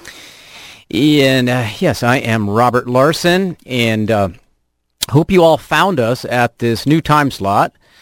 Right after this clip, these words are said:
Those listening for the first time, hope you enjoy. Uh, this is the show where we expose toxic, contrived realities and explore enchanted ones. And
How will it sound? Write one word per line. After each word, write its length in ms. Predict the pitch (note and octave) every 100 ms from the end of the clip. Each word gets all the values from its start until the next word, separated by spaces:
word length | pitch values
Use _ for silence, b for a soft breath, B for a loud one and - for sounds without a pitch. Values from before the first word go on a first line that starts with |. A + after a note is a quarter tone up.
| B B B B
Those 300 | B2+ B2+ A#2
listening 500 | A#2 A#2+ B2+ A#2+ A#2
for 260 | - A2 G#2+
the 80 | G#2
first 260 | A#2 A2+
time, 360 | C#3+ E3 F#3 E3
hope 380 | A2+ B2 A#2+ -
you 360 | A#2 A#2+ C#3
enjoy. 680 | - C3 B2 F3+ A3 A2+ E2 B B B B B -
Uh, 140 | A#2+
this 220 | A#2 C#3
is 200 | E3 C#3+
the 200 | - C3
show 320 | A#2 - B2+ B2
where 320 | B2 A#2+ A#2
we 260 | A#2+ A#2
expose 680 | B2 A#2+ - D3+ E3 E3 D3
toxic, 480 | - C#3 B2+ - C#3
contrived 640 | - C3 B2+ B2+ B2 A#2 A#2
realities 960 | B2 A2 A#2+ C#3 C3+ C#3+ C#3+ E3+ D#3+
and 420 | B2+ A#2+ A2+ A2+
explore 720 | A2 A2 - - A#2 A#2 A2
enchanted 1120 | A2 A2 G#2+ G#2 A2+ _ - C3 B2+ B2 A2+ G2+
ones. 420 | G#2 G2 F#2+ F#2
And 240 | G#2 G2+